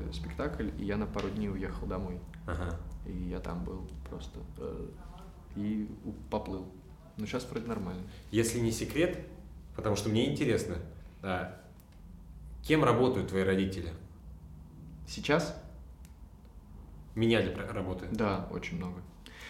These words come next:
Speaker 1: Ну, как бы, у мамы вообще очень интересная история. Она тоже была спортсменкой в, э, юности. М, она была конькобежкой. Э, и потом она ушла из спорта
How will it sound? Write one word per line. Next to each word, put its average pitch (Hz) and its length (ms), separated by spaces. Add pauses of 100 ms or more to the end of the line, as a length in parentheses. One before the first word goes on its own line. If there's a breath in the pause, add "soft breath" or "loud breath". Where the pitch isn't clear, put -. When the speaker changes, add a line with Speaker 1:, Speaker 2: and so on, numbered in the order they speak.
(140 loud breath)
Speaker 1:
Ну, 131 80
как 135 180
бы, 131 160 (1080 loud breath)
у 113 60
мамы 139 300
вообще 131 340
очень 156 260
интересная 127 460
история. 120 420
Она 110 140
тоже 127 240
была 123 240
спортсменкой 147 840
в, 110 720
э, 107 60
юности. 107 760 (500)
М, 110 640 (720)
она 120 140
была 110 200
конькобежкой. 107 760 (500)
Э, 95 300 (760)
и 214 640 (1300)
потом 110 340
она 101 200
ушла 104 320
из 101 100
спорта - 640